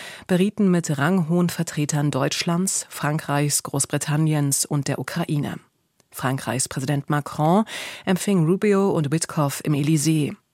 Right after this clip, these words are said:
Zuvor hatte er mit dem ukrainischen Präsidenten Selenskyj telefoniert, wie der Élysée mitteilte. Russland reagierte auf das Treffen mit Protest.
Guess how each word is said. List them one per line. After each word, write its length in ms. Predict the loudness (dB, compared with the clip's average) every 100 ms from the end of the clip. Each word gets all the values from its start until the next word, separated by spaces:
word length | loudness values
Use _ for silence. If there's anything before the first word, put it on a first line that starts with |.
| _
Zuvor 500 | -8 -6 0 2 4
hatte 240 | 4 2 2
er 160 | 2
mit 140 | 2 2
dem 180 | 0 -2
ukrainischen 640 | 0 0 4 2 4 -2
Präsidenten 540 | 0 0 2 0 0
Selenskyj 540 | 2 2 2 0 -2 -2
telefoniert, 760 | -2 -2 2 4 4 2 -2 -12 -16 -16 -8
wie 100 | -4
der 220 | -2 -2
Élysée 340 | 0 2 2 2
mitteilte. 540 | 0 -4 -6 -6 -10 -12 _ _ _ _ -4
Russland 540 | 0 2 2 2 2
reagierte 500 | 2 0 2 -2 0 -2
auf 120 | 0
das 180 | -2 -2
Treffen 420 | 0 -4 0 0
mit 140 | -2
Protest. 560 | -4 -2 0 0 0